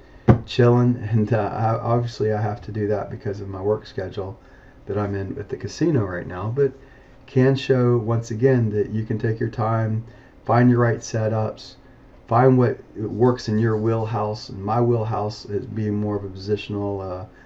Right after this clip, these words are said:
swing type of trader, finding those kind of trades that I know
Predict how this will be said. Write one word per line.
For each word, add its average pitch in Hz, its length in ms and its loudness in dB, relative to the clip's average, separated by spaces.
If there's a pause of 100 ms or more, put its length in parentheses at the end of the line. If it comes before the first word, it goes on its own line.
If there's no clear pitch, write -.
(360)
swing 123 380 4
type 110 240 -2
of 101 80 0
trader, 127 440 6
finding 117 440 0
those 107 240 -2
kind 107 300 -4
of 98 80 -8
trades 110 440 -2
that 101 120 -4
I 101 120 -4
know 107 420 2